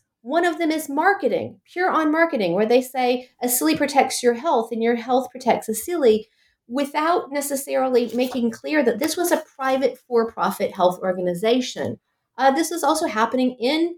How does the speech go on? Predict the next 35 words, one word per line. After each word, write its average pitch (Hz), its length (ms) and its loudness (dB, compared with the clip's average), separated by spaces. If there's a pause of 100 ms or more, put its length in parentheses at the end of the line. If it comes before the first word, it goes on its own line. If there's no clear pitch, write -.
(160)
Eastern 247 260 0
Congo 254 180 2
at - 80 4
the 262 60 2
time 269 220 -4
when 269 100 2
the - 80 0
org-, 254 280 0
when 269 200 0
the 269 100 0
government 294 380 0
was 262 760 0
engaged. 196 560 0
They 254 60 -4
were 269 220 2 (100)
very 349 320 0
early 202 280 2
on, 175 300 -2
unlike 254 500 0 (460)
other 247 240 0
African 202 380 -2
countries 175 360 -2
like 165 120 2
Tanzania, 180 580 -2
where 156 140 2
I 156 120 2
work, 160 280 -2 (460)
uh, 190 220 2
which 208 300 -4
was 202 220 -6
not 233 340 0
very 165 240 0
early 170 280 0
on 160 120 2
involved 160 520 -4